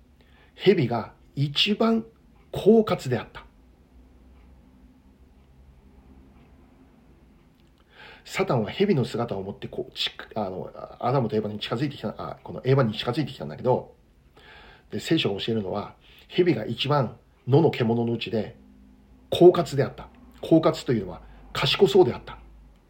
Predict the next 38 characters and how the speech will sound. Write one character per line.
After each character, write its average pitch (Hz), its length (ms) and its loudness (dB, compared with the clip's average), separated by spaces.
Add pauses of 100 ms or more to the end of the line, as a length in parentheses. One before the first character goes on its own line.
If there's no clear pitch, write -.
(520)
賢 - 300 -4
そ 156 140 0
う 127 40 0
で 107 80 -2
あ - 40 -10
る。 - 80 -16 (580)
だ - 40 -12
か 110 60 -2
ら 107 40 -2
サ - 180 -2
タ 151 80 6
ン 113 80 2
は - 160 -4
一 131 100 -4
見 123 300 0 (380)
賢 - 380 2
そ 208 140 4
う 190 40 8
に 139 100 4
見 113 120 2
え 117 60 0
る 101 80 -6
姿 123 340 -4
で 90 100 -12
近 - 220 -4
づ 151 120 0
い 143 60 -2
て - 60 -12
き - 60 -18
た 107 100 -8
と - 80 -16
い - 40 -14
う - 40 -20
こ - 60 -16
と - 60 -18
で - 40 -20
す - 40 -18
ね。 110 200 -10